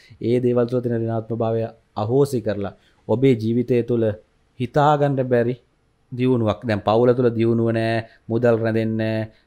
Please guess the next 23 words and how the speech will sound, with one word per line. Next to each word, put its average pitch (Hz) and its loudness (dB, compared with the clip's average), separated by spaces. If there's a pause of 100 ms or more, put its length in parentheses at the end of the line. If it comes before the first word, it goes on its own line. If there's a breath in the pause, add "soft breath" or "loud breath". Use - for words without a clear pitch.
(140)
දරුවෝ 117 0
කීකරු 113 -2
නෑ, 110 -2
අධ්‍යාපනයට 110 0
කම්මැලි, 113 -2 (340 soft breath)
හැමදාම 113 0
ගෙදර 110 2
අඩදබර, 110 0 (180)
සැමියා 110 -2
බිරි-, 113 -2
බීලා 113 -2
එනවා, 110 -4
බිරිඳ 110 -2 (840 loud breath)
පිස්සු 117 -2
නටනවා. 113 0 (220 soft breath)
ඔන්න 123 0
ඔය 123 6
වගේ 143 6
දේවල් 147 6
කියන 147 2
ගොඩාක් 139 4
තැන්වල 151 2
දැන් 95 -4